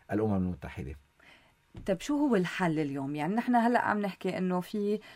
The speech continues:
Speaker 2: حتى لو عم، عم بفترض، أنا عم بحط افتراضات، إنه، آه، حزب الله، آه، من بعد هذه المعركة، آه، طبق الألف وسبعمية وواحد وانسحب إلى ما وراء
Speaker 1: ما، هذا
Speaker 2: الليطاني.
Speaker 1: بيكون ما طبقه.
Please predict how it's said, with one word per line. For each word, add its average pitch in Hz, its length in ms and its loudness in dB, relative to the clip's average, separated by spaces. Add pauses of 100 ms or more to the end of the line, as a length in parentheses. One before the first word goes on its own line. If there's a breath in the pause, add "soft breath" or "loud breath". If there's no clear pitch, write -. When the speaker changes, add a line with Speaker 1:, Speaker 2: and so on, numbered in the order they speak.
(120 loud breath)
Speaker 2:
حتى 269 380 0
لو 143 280 2
عم، 143 280 0
عم 143 140 0
بفترض، 160 480 -2
أنا 151 100 -6
عم 147 60 -6
بحط 190 240 -6
افتراضات، 139 560 -4 (440 loud breath)
إنه، 208 440 0
آه، 185 280 4
حزب 190 360 0
الله، 175 640 6 (120)
آه، 156 840 4 (520)
من 180 200 6
بعد 170 320 4
هذه 147 460 -2
المعركة، 156 760 0 (380 loud breath)
آه، 170 100 0
طبق 180 380 2
الألف 170 280 2
وسبعمية 156 360 4
وواحد 180 380 4
وانسحب 160 520 0
إلى 160 560 6 (100)
ما 165 200 4
وراء 160 380 6
Speaker 1:
ما، - 40 4
هذا 135 80 8
Speaker 2:
الليطاني. 143 480 4
Speaker 1:
بيكون 143 160 4
ما 139 60 4
طبقه. 87 520 -4